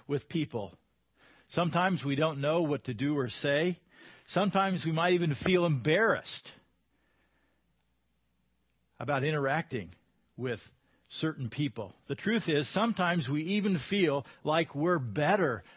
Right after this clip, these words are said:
than some people. The truth is, sometimes we feel that certain people are better than us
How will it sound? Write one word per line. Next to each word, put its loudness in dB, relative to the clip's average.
than 0
some -2
people. -6
The 0
truth 2
is, 2
sometimes 2
we 2
feel 0
that 0
certain 0
people -2
are 2
better 2
than 0
us 2